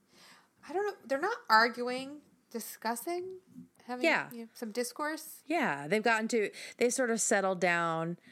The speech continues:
Speaker 2: 'cause a lot of times, if, if you haven't been in a, a long-term relationship yet, you have a blow-up and then you talk it out and you sort of walk things back and re-examine
Speaker 1: Yeah.
Speaker 2: them. So they're, I mean, this is, this is, they're being very mature about it.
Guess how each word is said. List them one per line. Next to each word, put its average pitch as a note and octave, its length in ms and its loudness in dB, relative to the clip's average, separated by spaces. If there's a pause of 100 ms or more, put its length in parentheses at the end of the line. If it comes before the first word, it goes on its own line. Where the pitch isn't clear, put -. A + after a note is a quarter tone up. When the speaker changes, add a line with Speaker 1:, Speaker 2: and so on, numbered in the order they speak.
(180)
Speaker 2:
'cause B3 140 0
a C4 40 2
lot B3+ 220 2
of F#3 60 -2
times, D3+ 440 -2
if, - 200 -6 (260)
if G3+ 100 -2
you G3 100 -2
haven't F#3+ 240 0
been D#3 180 0
in C#3+ 120 -2
a, D3 400 -4
a G3 40 4
long-term F3+ 540 2
relationship D3+ 600 -2
yet, C#3+ 260 0 (360)
you B3+ 100 2
have D4 180 0
a C4+ 80 4
blow-up F#3+ 480 2
and F3 140 0
then F3 80 0
you F3+ 100 0
talk D#3 300 -2
it D3 60 0
out C3+ 240 0
and D#3+ 100 -2
you D#3+ 60 0
sort F3 180 2
of D#3+ 180 -2
walk D#3 300 0
things D#3 300 -2
back D3 520 2
and C#3+ 380 -4 (960)
re-examine G#3 760 2
Speaker 1:
Yeah. D3+ 140 2
Speaker 2:
them. D#3 80 -2
So C4 120 0
they're, C#4+ 280 2 (300)
I B3+ 100 2
mean, C4 220 0
this C#4+ 220 0
is, C#4+ 360 -2 (200)
this C4 200 -2
is, B3+ 140 -4
they're A#3+ 160 2
being A#3+ 220 0
very G3+ 240 2
mature F3+ 340 -2
about - 260 -8
it. - 160 -14